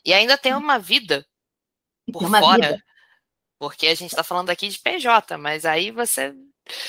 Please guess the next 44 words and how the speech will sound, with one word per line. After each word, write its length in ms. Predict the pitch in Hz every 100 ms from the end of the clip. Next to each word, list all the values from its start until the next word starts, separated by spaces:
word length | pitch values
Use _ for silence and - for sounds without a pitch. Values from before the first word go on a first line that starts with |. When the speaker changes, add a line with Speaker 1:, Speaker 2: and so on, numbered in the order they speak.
| -
Speaker 1:
você 160 | - 214
tem 240 | - 240
o 40 | 277
seu 200 | 294 285 _
P 80 | -
F 360 | 302 262 - 220
ali, 300 | 208 220 196
sua 140 | 180
pessoa 320 | 196 - 214
física, 580 | - 220 196 160 - 143
sua 220 | - 170
vida, 340 | 180 175 208 175
sua 140 | 170
família, 500 | - 185 185 196 151
sua 180 | - 160
casa. 640 | - - 175 170 143 135 _ _ _ _ _ _ _
Speaker 2:
É 140 | 180 190
exatamente 680 | 180 160 - 185 202 -
isso. 300 | 339 233 _ _ _ _ _
Então, 140 | - 208
na 180 | 220 226 277
M 120 | 311
C 180 | 330 -
E, 360 | 220 202 320 320 _
pra 400 | 233 214 233 233 240
finalizar 460 | 262 277 277 262 254
o 20 |
meu 100 | 240
jabá 300 | 269 214 208
aqui, 160 | 214
que 60 | 233
eu 40 |
falei 160 | 220 214
um 40 |
monte 120 | 220 262
de 60 |
coisa, 200 | 226 220
não 220 | 208 214
tem 120 | 208 214
nada 160 | 320
a 20 |
ver 140 | 330 233
com 80 |
isso, 100 | 269